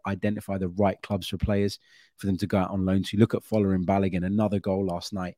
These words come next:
for Reims against Paris Saint-Germain, uh, in the Parc des Princes, a last-minute equaliser for them. He's doing brilliantly because Arsenal have found the right place for him. And I think that Norwich is the right place for Marquinhos. So I'm really looking forward to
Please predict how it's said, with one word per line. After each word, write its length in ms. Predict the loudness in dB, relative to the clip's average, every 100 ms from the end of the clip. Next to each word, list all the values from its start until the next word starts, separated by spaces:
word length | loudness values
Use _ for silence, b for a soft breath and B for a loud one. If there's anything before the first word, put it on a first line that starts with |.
| _ b b b b
for 160 | 0 2
Reims 340 | 4 4 4
against 380 | 2 2 0 0
Paris 360 | -2 0 0 0
Saint-Germain, 640 | 0 0 0 0 -2 -4 -8
uh, 100 | -6
in 120 | -2 -2
the 80 |
Parc 280 | -2 -2 -2
des 60 | -2
Princes, 400 | -4 -2 -2 -4
a 40 |
last-minute 800 | 2 4 4 4 0 -2 -2 -2 -6 b b b b b 4
equaliser 580 | 4 4 2 2 0
for 140 | -2 0
them. 280 | 2 0 -2 _ _ _ _ _ -20 0
He's 240 | 4 6
doing 220 | 8 6
brilliantly 420 | 8 6 4 2 -2
because 260 | -2 0
Arsenal 340 | 2 0 -2 -4
have 80 |
found 220 | -2 -2 -2
the 60 |
right 240 | 0 0 0
place 260 | -4 -4
for 140 | -4 -4
him. 120 | -4 b b b b b
And 100 | 4
I 60 | 4
think 260 | 8 8 8
that 100 | 4
Norwich 340 | 4 4 2
is 120 | -2
the 100 | 0
right 220 | 2 2
place 240 | 2 -2 -2
for 80 | -2
Marquinhos. 640 | -2 -2 -2 -2 -2 -4
So 160 | -2
I'm 140 | 0 4
really 240 | 4 2
looking 260 | 0 -4 -6
forward 320 | -4 -2 -2
to 120 | -6